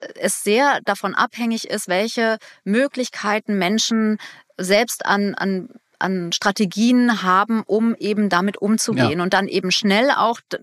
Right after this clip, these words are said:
Speaker 1: so dieser Punkt da ist, dass man denkt, man kommt einfach nicht weiter. Ja, und ich habe schon auch Familien erlebt, die dann eben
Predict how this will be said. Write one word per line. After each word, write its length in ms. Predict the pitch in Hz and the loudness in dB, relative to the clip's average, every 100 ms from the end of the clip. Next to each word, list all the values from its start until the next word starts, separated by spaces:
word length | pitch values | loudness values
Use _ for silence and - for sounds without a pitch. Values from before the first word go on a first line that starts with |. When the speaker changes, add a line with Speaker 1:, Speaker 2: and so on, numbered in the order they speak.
| 180 190 | -12 -10
Speaker 1:
so 100 | 214 | -8
dieser 260 | 202 196 | -2 -4
Punkt 340 | - 240 233 208 | 0 -2 0 2
da 200 | 190 214 | 2 0
ist, 160 | - | -4
dass 100 | 202 | -4
man 160 | 202 196 | -2 0
denkt, 360 | 185 196 - - | 0 -2 -6 -6
man 180 | 185 185 | -6 -2
kommt 340 | 208 208 - | -2 -2 -2
einfach 320 | 185 185 185 | -4 -2 -6
nicht 200 | 185 - | -6 -6
weiter. 460 | 160 165 170 147 139 - - - - - | -4 -4 -4 -8 -10 -14 -20 -20 -18 -8
Ja, 220 | 156 180 | -4 -4
und 320 | - 196 190 | 0 0 0
ich 200 | - - | -2 0
habe 120 | 208 | 0
schon 380 | - 214 254 254 | 2 2 2 0
auch 240 | - 196 240 | 2 0 0
Familien 460 | 233 220 220 226 | 0 0 0 0
erlebt, 420 | - 202 202 214 | 0 0 0 0
die 80 | 208 | -2
dann 240 | 185 185 190 | 0 -2 -2
eben 320 | 185 185 | -2 -2